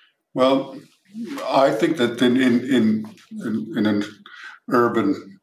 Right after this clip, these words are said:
landscape in, in, in big cities and smaller ones as well, the, the, it is specifically the, the, the, the energy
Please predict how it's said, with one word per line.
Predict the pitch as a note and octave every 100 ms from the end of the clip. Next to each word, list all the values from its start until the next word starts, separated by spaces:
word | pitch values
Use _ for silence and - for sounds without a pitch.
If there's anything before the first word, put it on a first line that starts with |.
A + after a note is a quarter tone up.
| _
landscape | A#2 A#2+ A#2+ - A#2+ G2+ -
in, | G#2+ G2+ -
in, | G2+
in | A#2+ G#2+ F2+
big | A#2+ A#2
cities | - A#2 G#2+ G2+ -
and | E2+
smaller | - B2 A2 G2+ F#2
ones | G2 F2+
as | G2+ -
well, | A#2+ A#2 G#2+ - - - _
the, | A2 A2 A2
the, | A2 G#2+ G#2+
it | A2+ A#2 C3
is | B2 B2 - -
specifically | - A#2+ C3+ A#2+ A2+ - G#2 G#2 G#2 -
the, | G#2 G#2 G2+
the, | G#2 G2+ G#2
the, | G#2+ G#2 G#2+
the | A2
energy | A2+ A2+ G#2 G2+ F#2